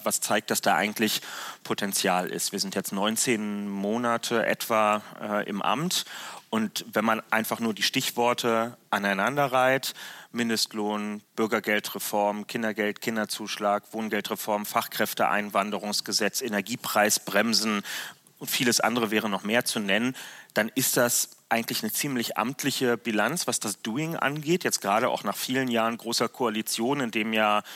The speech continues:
Status-Quo-Verwaltung zum Normalfall geworden ist. Ähm, aber die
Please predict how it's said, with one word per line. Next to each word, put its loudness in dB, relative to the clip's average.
Status-Quo-Verwaltung 0
zum -4
Normalfall 0
geworden -2
ist. -2
Ähm, -2
aber 4
die -2